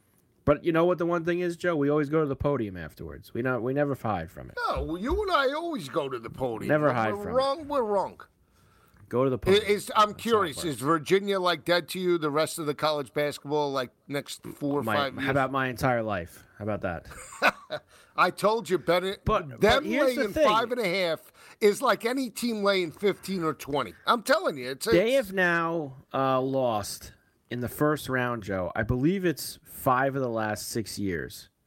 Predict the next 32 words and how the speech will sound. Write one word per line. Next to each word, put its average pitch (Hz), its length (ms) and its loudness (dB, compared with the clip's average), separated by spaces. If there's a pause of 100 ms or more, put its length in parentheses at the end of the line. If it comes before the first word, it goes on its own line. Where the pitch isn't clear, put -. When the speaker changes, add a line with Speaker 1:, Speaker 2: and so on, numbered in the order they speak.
(1160)
Speaker 1:
Do 143 60 -10
I 147 40 -8
have 143 240 -4
that 151 160 -2
right? 165 240 -6 (840)
Speaker 2:
They're 185 160 -8
almost 208 340 -6
as 147 140 -10
bad 180 320 -2
as, 160 260 -6
uh, 170 320 -2
Illin-, 175 360 -6 (180)
Illinois 180 460 -4
against 139 360 -8
Arkansas. 151 600 -10 (560)
Speaker 1:
Right, 90 400 -2
yeah, 98 320 -8
well. - 280 -10
<laughs> - 340 -4 (1300)
Now, 127 200 4
here's 156 220 2
the 127 100 -6
problem. 131 360 2
The 117 60 -6
one 147 260 0
year 131 120 2
that 113 140 0
they 110 140 0
did, 151 240 4
of 117 80 -6
course, 113 320 -4
win 98 360 -6